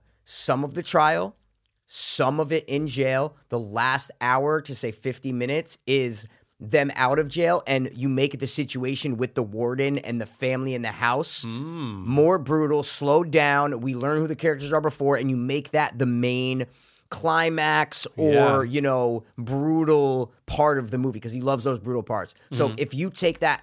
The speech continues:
Speaker 1: first hour, or, yeah, hour, and just stretch that out,
Speaker 2: Good point.
Speaker 1: and I think the movie would be infinitely better, 'cause
Speaker 2: I
Speaker 1: it'd be
Speaker 2: agree.
Speaker 1: more fleshed out to where we can learn who these characters are. And when fucking Otis is in there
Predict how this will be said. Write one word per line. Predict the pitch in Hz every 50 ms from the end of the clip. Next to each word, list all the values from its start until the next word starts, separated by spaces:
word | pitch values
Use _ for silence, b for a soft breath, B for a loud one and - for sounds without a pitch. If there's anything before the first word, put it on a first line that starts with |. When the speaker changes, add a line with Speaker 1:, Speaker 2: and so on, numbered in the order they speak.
| - _
Speaker 1:
first | - - - 143 147 147 147 - - -
hour, | - 123 131 131 135 147 156 156 170 165 - _ _ -
or, | 117 123 120
yeah, | 104 117 127 104 92 -
hour, | 101 113 113 120 131 139 139 B B B -
and | - 113
just | 107 113 107 -
stretch | - - - 139 139 135 - - -
that | 135 127 127 123
out, | 120 117 123 139 156 - -
Speaker 2:
Good | - 98
point. | - 117 113 110 - - _ - - -
Speaker 1:
and | 135 127 123 123 120 120 120 120 113 113 _ _ _ _ _ _ _ _ -
I | 117 127 127 131 131
think | - - - 131 131 127 123 117 110 - - _ _ _ -
the | 120 107 127
movie | 120 120 120 120 123 127 120 101 120 117
would | 110 113 117 107
be | 95 117 113 107 - _
infinitely | - 123 120 113 - - 123 120 113 - 107 113
better, | 104 - 78 65 - 64 - - _ _ _ _ _ _ _
'cause | - 147 127
Speaker 2:
I |
Speaker 1:
it'd | 110 113
be | 113 135
Speaker 2:
agree. | 135 127
Speaker 1:
more | 127 127 127 131 131 135 120
fleshed | - - - 127 120 107 - -
out | 127 120 110 -
to | 123
where | 117 113
we | 110 120
can | 113 - 113 107 107
learn | 110 117 120 113
who | 117
these | 113 117 104 -
characters | - 117 107 - 101 107
are. | 123 131 135 -
And | - 113 120 117 107
when | 117 110 107 104 - b b b b b -
fucking | 143 131 - 117 120 - - -
Otis | 127 127 117 123 - -
is | 117 101
in | 120 120 123
there | 120 113 107 98 98 98